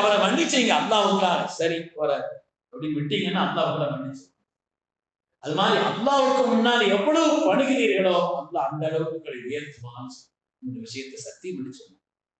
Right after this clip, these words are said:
உண்மையான பெருமக்களே, வாழ்க்கையிலே பிறருக்கு உபகாரமா அல்லாஹ் தந்த எதுவானாலும் அதையெல்லாம்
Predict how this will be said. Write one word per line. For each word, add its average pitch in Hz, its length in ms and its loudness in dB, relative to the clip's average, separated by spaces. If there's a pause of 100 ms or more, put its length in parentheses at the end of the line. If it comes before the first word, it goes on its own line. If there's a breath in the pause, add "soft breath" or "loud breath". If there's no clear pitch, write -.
(280)
உண்மையான 127 380 -6
பெருமக்களே, 135 560 -8 (120)
வாழ்க்கையிலே 131 640 -4 (1160)
பிறருக்கு 123 360 -6
உபகாரமா 135 640 -2 (420)
அல்லாஹ் 202 380 0
தந்த 202 220 2 (140)
எதுவானாலும் 233 760 4 (760)
அதையெல்லாம் 196 920 2